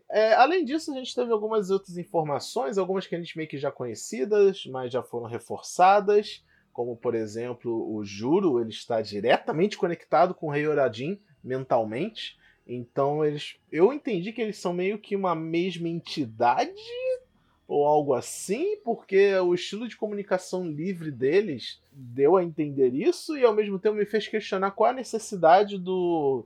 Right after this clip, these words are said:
do power-up lá do arco e flecha, porque, <laughs> tipo, se o Juro tá podendo sempre se comunicar com o Rei Oradin, por que que eles precisam do arco e flecha pra chamar o Rei Oradin, sabe?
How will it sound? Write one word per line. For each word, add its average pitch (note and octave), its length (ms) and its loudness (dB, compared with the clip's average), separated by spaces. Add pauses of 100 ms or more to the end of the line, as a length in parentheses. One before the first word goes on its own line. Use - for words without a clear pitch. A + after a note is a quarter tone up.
(120)
do D3 280 -6
power-up D3+ 680 8
lá C#3 160 6
do C#3+ 140 0
arco D3 240 0
e C3+ 40 -8
flecha, F#3+ 540 4 (580)
porque, - 580 0 (200)
<laughs> G3 380 10
tipo, D#3 360 0 (220)
se - 200 2
o A4 140 10
Juro D4 300 6
tá C4 120 8
podendo G#3+ 420 6
sempre E4 480 -2
se - 160 -4
comunicar G3+ 680 4
com F#3 140 -4
o D#3+ 60 0
Rei D#3+ 180 2
Oradin, D3 640 2 (520)
por F4 160 6
que G4+ 120 8
que G#4 100 0
eles G4+ 160 10
precisam C4 460 -2
do A3+ 100 6
arco A3 180 4
e G3 60 2
flecha F#3 340 2
pra F#3+ 140 4
chamar E3 300 -2
o D#3+ 80 -2
Rei D3 140 -2
Oradin, A#2 520 -2 (100)
sabe? C3+ 400 -6